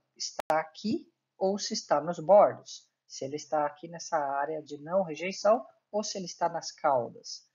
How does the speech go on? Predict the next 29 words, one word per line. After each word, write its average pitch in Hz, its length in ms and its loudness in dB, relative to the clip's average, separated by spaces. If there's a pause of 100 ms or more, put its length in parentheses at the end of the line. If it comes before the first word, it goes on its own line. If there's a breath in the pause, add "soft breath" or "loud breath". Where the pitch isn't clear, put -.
(280)
tá - 80 -20
certo? - 480 -4 (260)
Hoje 233 200 0
em 247 60 -6
dia 220 180 -4
a - 20 -6
gente 226 220 -10
faz 220 160 -2
um 214 60 -4
pouco 202 180 -6
diferente, 196 460 -2
a 131 40 -6
gente 165 280 -10
olha 180 280 6
o 185 60 0
valor 190 500 4
da 170 100 -4
probabilidade, 156 920 -4 (760)
porque 208 360 -2
o 202 80 0
teste 185 400 0
vai 185 160 2
me, 202 180 -6 (120)
me 196 140 -2
fornecer, 208 600 -4
então, 175 400 0 (920)
a 160 100 4
probabilidade 190 880 0
associada 175 760 0